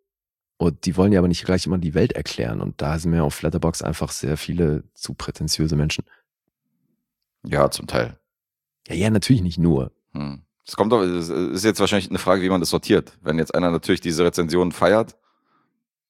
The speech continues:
Speaker 2: und derjenige dann dreihundert Likes hat und du hast es halt nach Popularität sortiert, dann hast du
Speaker 1: Genau.
Speaker 2: diese ganzen Rezensionen natürlich oben.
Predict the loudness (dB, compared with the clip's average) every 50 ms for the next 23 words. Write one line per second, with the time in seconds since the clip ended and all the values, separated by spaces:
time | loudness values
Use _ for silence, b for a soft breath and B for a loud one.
0 | _ _ _ _ _ _ -6 -4 2 4 4 6 6 4 4 4 4 4 2 4
1 | 4 4 4 4 4 4 2 2 2 2 0 0 0 -2 -4 -2 0 0 0 0
2 | 0 0 2 2 2 2 0 -2 -2 -8 -6 -4 -2 0 4 4 4 4 4 2
3 | 0 -2 0 2 0 0 2 2 2 2 2 2 0 2 2 2 2 2 2 2
4 | 4 4 4 2 2 0 0 -2 -2 -4 -4 -2 0 0 2 2 2 0 -2 -4
5 | -2 -2 -2 -2 -4